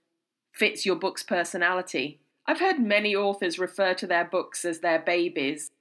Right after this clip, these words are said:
Naming your book can be just as challenging as naming a child.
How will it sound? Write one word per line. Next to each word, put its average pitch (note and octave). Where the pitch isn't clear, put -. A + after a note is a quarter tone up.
Naming A#3
your G3
book -
can G3
be F3+
just G#3+
as F3
challenging F#3
as E3
naming E3
a D3+
child. D3